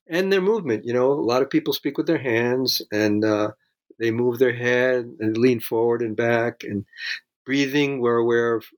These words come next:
breathing and pace. Some people take, you know, very fast and, and they're, and they're staccato when they talk, and other people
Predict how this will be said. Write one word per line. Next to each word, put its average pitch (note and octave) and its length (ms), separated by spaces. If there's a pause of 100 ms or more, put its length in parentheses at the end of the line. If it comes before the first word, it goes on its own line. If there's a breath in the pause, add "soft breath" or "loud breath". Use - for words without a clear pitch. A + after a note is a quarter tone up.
(100)
breathing A#2+ 440
and A#2 320 (200)
pace. G#3 300
Some C3 140
people D#3+ 240
take, A2 220 (260)
you G#2 180
know, G2+ 200 (120)
very C3 180
fast A#2 380
and, F#2 220
and G#2 140
they're, G#2 180
and G2+ 160
they're G2+ 160
staccato A#2 600
when A2+ 140
they G#2+ 100
talk, A2 360 (1400 loud breath)
and A#2 160
other C3 320
people A2 640